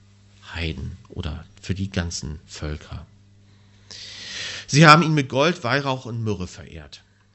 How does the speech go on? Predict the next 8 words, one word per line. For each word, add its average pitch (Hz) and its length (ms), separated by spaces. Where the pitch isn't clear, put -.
Und 117 140
die - 40
christliche 131 440
Tradition 143 720
hat 147 160
aus 110 240
diesen 127 260
Gesch-, 104 320